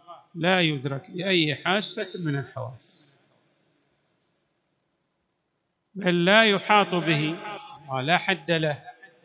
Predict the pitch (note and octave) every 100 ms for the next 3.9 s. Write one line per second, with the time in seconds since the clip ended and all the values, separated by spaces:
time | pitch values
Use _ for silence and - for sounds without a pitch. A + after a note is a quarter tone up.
0 | E3 D#3 _ _ _ _ _ _ C#3+ C#3
1 | B2 D#3 E3 E3+ D#3 _ - - _ D#3+
2 | F3 _ _ _ - D#3+ D#3+ D3 C#3+ C#3
3 | C3+ C3 D#3+ E3 D#3 D#3 D#3+ D#3